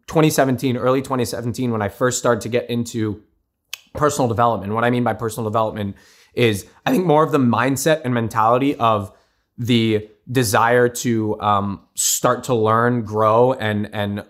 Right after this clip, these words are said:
learn on a daily basis, and kind of move from the sort of traditional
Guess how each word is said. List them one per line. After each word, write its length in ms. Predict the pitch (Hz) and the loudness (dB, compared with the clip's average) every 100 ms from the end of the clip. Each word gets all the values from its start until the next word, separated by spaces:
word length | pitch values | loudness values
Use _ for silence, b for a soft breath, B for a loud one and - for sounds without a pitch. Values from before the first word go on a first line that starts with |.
| - | -6
learn 340 | 113 120 127 | 0 2 2
on 100 | 117 | 0
a 60 | 104 | 0
daily 320 | 98 113 113 | -2 -2 -2
basis, 640 | 95 113 - 165 165 - b b | -2 -2 0 0 -2 -6 b b
and 120 | 120 | -4
kind 200 | 131 135 | 0 2
of 180 | 131 107 b b | 0 0 b b
move 320 | - 131 143 143 | 0 4 4 4
from 240 | 143 127 | 0 2
the 160 | 123 117 | 0 0
sort 220 | 143 123 | 2 2
of 80 | 110 | 0
traditional 720 | 139 117 120 143 120 117 113 | -4 -2 -2 2 4 2 -2